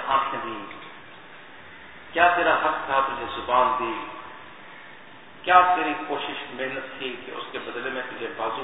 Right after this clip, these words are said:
دیے؟ تیرا پرورش کرنے والا اور وہ بھی کریم، ایسے رب کریم سے تجھے کس نے دور کیا، کس نے غافل کیا؟ اللہ، اللہ، اللہ، اللہ۔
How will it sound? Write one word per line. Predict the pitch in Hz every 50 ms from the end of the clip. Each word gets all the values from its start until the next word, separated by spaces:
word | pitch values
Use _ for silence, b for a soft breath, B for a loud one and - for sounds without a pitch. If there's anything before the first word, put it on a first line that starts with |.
| 135 117
دیے؟ | 117 120 117 110 98 90 - - - - - - - - - - - - - - - - - - - - - - - - - - - - - - - - - - - - -
تیرا | 165 156 156 151 -
پرورش | 185 180 190 185 170 170 -
کرنے | 170 156 147 147 139 131
والا | 131 135 135 135 139 135 - - - - - - - - - - - - - - - - - - - - - - - -
اور | - 120 127
وہ | - - 147 156
بھی | - - - -
کریم، | 170 165 170 180 175 151 - - - - - - - - - - - - - - - - - - - - - - - - - - - - - - - - - - - - - - - - - - - - - - - - - - - - - -
ایسے | 165 196 190 - - 202 180
رب | 160 175 175 175 170 160 147 -
کریم | 151 147 156 170 165 - -
سے | 156 143 -
تجھے | - 135 135 131 - - -
کس | - - - 170
نے | 147 131 113 - - - - - - - - -
دور | 143 151 147 - - -
کیا، | 123 120 113
کس | 110 - - - - - - 151
نے | 143 123 107
غافل | 113 110 - - 101 95 - -
کیا؟ | 120 120 110 104 - - - - - - - - - - - - - - - - - - - - - - - - - - - - - - - - - - - - - - - - - -
اللہ، | 127 123 113 123 135
اللہ، | 139 139 - 131 123
اللہ، | 120 120 120 120 117 117
اللہ۔ | 117 117 117 - - 120 113 117 120 - - - - - -